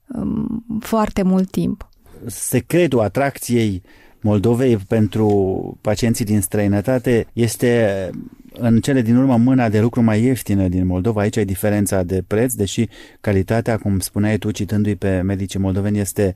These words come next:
Speaker 2: aceeași. Nu se tem oare cei care, m, oferă asemenea servicii în Moldova că, în timp, totuși, salariile în Moldova vor crește și vor deveni mai puțin atrăgătoare clinicile moldovene pentru străini, sau deocamdată nu, nu se pune problema asta?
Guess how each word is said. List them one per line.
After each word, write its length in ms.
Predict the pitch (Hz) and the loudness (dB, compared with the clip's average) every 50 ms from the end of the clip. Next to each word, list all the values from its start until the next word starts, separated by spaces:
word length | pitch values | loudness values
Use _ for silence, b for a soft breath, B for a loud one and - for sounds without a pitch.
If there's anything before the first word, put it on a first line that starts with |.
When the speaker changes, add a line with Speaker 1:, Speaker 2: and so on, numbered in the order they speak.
| _ | _
Speaker 2:
aceeași. 520 | - - 101 101 - - 117 110 104 98 - - | -6 -4 -2 -2 0 0 2 2 0 0 -2 0
Nu 200 | - 120 139 165 | 2 2 2 2
se 180 | 156 - 156 | 2 0 0
tem 280 | 131 - 151 139 135 127 | 0 0 2 2 4 4
oare 300 | 123 123 117 120 120 113 | 4 2 2 2 2 0
cei 180 | 104 - 113 | 0 0 -2
care, 380 | 104 - 110 104 104 104 104 101 | 0 0 2 2 4 4 4 2
m, 380 | 98 98 98 95 95 92 92 90 | 2 2 2 2 0 0 -2 -2
oferă 760 | - - 104 95 - 113 110 110 107 104 104 101 101 98 92 92 | -2 -2 -4 -2 0 0 2 2 2 2 2 2 0 0 -2 -2
asemenea 440 | 98 95 - 101 98 101 101 101 | -4 -4 -2 -2 -2 0 0 0
servicii 420 | 101 - - 98 98 98 95 - 98 | -2 -2 -2 -2 -2 -4 -4 -2 -2
în 60 | 95 | 0
Moldova 360 | 95 92 92 101 95 98 92 - | 0 0 0 0 0 -2 -2 -2
că, 120 | - - | -2 -2
în 200 | 110 120 120 113 | 0 2 2 0
timp, 240 | 101 - 117 113 110 | 0 2 0 0 0
totuși, 340 | - 113 110 - 113 104 - B B B B | 0 0 -2 0 -2 -4 -4 B B B B
salariile 560 | B - - 104 101 104 110 110 110 113 107 110 | B -6 -2 0 2 2 2 2 2 2 4 4
în 80 | 107 | 4
Moldova 320 | 107 104 107 107 113 110 107 | 4 4 4 2 2 0 0
vor 220 | 95 101 101 98 | 2 0 0 0
crește 380 | - - 101 107 104 - - 104 | 0 0 0 0 0 0 -2 -4
și 260 | - - - - 104 | -4 -4 -6 -6 -6
vor 280 | 92 87 95 98 95 | -4 -2 0 0 0
deveni 440 | 90 85 104 101 92 101 98 101 104 | 0 0 0 0 2 2 2 2 2
mai 180 | 101 101 101 98 | 2 0 0 -2
puțin 500 | - - 92 - - 107 104 101 98 95 B B B B B B B | -4 -6 -8 -4 -2 0 0 0 0 -2 B B B B B B B
atrăgătoare 760 | B - 98 98 95 - 101 92 104 98 - 107 104 107 104 | B -4 -4 -2 -2 -2 0 0 0 0 0 0 0 0 0
clinicile 440 | 95 - 107 104 104 101 - - 104 | 0 0 2 2 2 2 0 0 0
moldovene 440 | 101 98 95 - 98 98 104 104 98 | 2 2 2 2 0 2 2 0 0
pentru 380 | 90 107 98 95 87 - 95 | 0 0 -2 -2 -2 -4 -6
străini, 420 | 92 - - - 104 107 127 143 127 | -6 -6 -4 0 0 2 2 2 2
sau 140 | - 131 127 | 2 2 2
deocamdată 720 | 117 117 - 120 113 113 107 117 113 113 - 113 110 101 B B B B B B | 2 0 0 2 0 2 2 0 0 0 0 0 0 0 B B B B B B
nu, 640 | B - 104 107 110 113 113 120 117 113 110 107 101 | B 0 2 4 6 6 4 4 4 4 2 2 2
nu 220 | 104 110 117 120 113 | 2 4 4 4 2
se 160 | - 120 101 | 2 0 -2
pune 240 | 92 110 107 101 92 | 0 0 0 0 0
problema 460 | - 101 87 87 98 95 92 90 87 | 0 -2 0 2 2 2 2 2 0
asta? 360 | 82 - - - 87 - - | -2 -4 -6 -6 -8 -8 -10